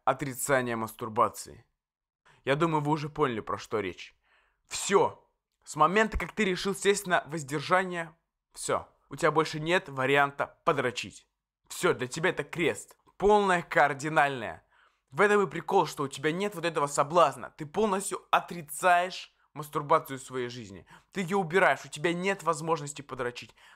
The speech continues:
И тут психология работает совершенно по-другому. Не так, что вот я додержусь до недели и там помастурбирую. Так ты всю эту неделю, ты ждёшь этот заветный день.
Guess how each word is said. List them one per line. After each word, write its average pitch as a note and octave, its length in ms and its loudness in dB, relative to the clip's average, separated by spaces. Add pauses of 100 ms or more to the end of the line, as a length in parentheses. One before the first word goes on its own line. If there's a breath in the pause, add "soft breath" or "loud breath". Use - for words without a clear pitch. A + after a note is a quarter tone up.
(280 soft breath)
И - 80 -12
тут F3+ 160 -10
психология F3+ 580 4
работает C#3 480 0
совершенно C#3 380 -2
по-другому. C#3 480 0
Не B2+ 80 -6
так, A3 180 2
что - 220 -14
вот D#3+ 200 4
я D3 120 0
додержусь C#3+ 420 -4
до D3 140 -8
недели D3 400 -2
и - 100 -6
там D3 220 0
помастурбирую. C#3+ 680 -4
Так D#3 240 0
ты C#3+ 80 -6
всю - 140 -4
эту D3+ 180 -8
неделю, D3+ 540 0 (260 loud breath)
ты F3+ 160 -4
ждёшь E3 400 0
этот B2+ 180 -18
заветный C#3+ 440 -4
день. C3 340 -4